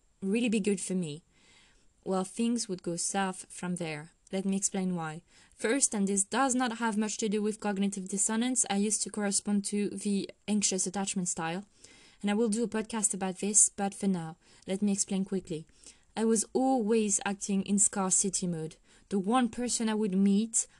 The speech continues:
had to be the one, because I had trouble believing that there were other people out there who would love me and want to be with me. So basically, I was sabotaging every relationship because I was focused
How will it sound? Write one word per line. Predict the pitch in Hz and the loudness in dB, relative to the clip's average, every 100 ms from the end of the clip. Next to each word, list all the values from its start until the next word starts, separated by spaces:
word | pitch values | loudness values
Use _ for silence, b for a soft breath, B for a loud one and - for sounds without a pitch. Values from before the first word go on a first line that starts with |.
| - | -10
had | 226 220 - | -4 -2 -2
to | 196 | 0
be | 202 | 0
the | 185 | 0
one, | 175 165 151 - B B B | -2 -4 -10 -16 B B B
because | 208 208 202 | -4 0 0
I | 190 | 0
had | 208 202 | -2 -2
trouble | 277 240 214 | -2 0 -2
believing | 190 185 226 262 220 | 0 0 0 0 0
that | 185 | 0
there | 180 | -4
were | 170 175 175 170 170 - - | -2 0 0 -2 -6 -10 -8
other | 214 247 | -6 -4
people | 302 233 185 180 | -2 -2 0 0
out | 180 185 | 0 -2
there | 220 226 233 226 | -2 -2 -2 -4
who | 196 | 0
would | 196 175 | 0 0
love | 165 175 | -2 0
me | 208 220 233 | 2 2 0
and | 208 185 | 0 -2
want | 180 - | -4 -4
to | 180 | -2
be | 185 | 0
with | 175 190 185 | 2 0 0
me. | 180 190 233 _ b b b b b - | 0 0 -2 _ b b b b b -8
So | - | -2
basically, | 202 233 220 214 226 226 208 | 2 4 2 0 0 2 2
I | 196 | 2
was | 202 196 196 190 | 2 2 2 2
sabotaging | - - 180 196 214 196 185 180 175 - | 0 -2 -4 -2 0 0 0 -2 -4 -4
every | 196 180 175 | -2 0 -2
relationship | 170 170 175 180 175 175 165 - _ - | -2 -2 -2 -2 -2 -4 -4 -8 _ -4
because | 240 - 214 208 | -2 0 -2 0
I | 208 | 0
was | 196 196 190 | 0 0 -2
focused | - 226 220 175 170 - | -4 -6 -4 -2 0 0